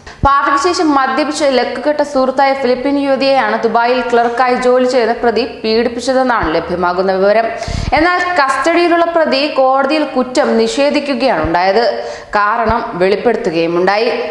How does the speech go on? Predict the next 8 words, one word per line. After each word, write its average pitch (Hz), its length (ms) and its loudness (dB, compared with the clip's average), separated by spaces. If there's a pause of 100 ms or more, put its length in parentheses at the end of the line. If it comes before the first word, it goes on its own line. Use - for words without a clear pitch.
(440)
പ്രതിയായ 349 500 2
വ്യക്തിയെ 339 400 -2
ദുബായ് 277 300 2
സഫാരി 285 400 0
പാർക്കിൽ 269 420 0
വെച്ചാണ് 294 340 2
ആദ്യമായി 254 720 0 (120)
കാണുന്നതെന്നും 254 800 0